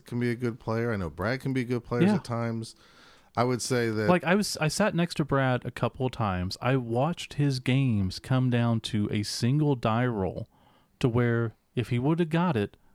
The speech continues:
Speaker 2: he would have won the game.
Speaker 1: Sure.
Speaker 2: Or would have tied the game instead of losing it.
Speaker 1: Right.
Speaker 2: And that would have made one of our squad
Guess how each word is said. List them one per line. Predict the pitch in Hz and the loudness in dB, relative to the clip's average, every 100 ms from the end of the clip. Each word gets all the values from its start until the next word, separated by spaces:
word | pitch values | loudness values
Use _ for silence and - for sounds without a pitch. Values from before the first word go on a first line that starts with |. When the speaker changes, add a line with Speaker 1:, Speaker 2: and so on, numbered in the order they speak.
| - _ | -20 _
Speaker 2:
he | - | -2
would | 123 135 | 2 2
have | 123 | 2
won | 127 127 | 2 2
the | 120 | 2
game. | 147 139 92 | 2 2 0
Speaker 1:
Sure. | - 226 226 - - _ | -4 -6 -6 -8 -18 _
Speaker 2:
Or | 131 131 127 - | 4 4 2 2
would | 123 | 0
have | 117 | 0
tied | 135 151 | 0 0
the | 123 | 2
game | 104 101 | 2 2
instead | 98 113 | 0 -2
of | 104 | 0
losing | 143 131 95 | 2 2 0
it. | 87 - - - | -2 -6 -16 -6
Speaker 1:
Right. | 107 95 | -4 2
Speaker 2:
And | 131 135 127 127 | 4 6 4 2
that | 123 117 120 | 0 0 2
would | 127 | 2
have | 123 113 - | 2 0 0
made | 117 113 | 2 2
one | 107 107 | 2 2
of | 104 | 2
our | 110 110 | 0 0
squad | - 113 120 120 | -2 0 2 2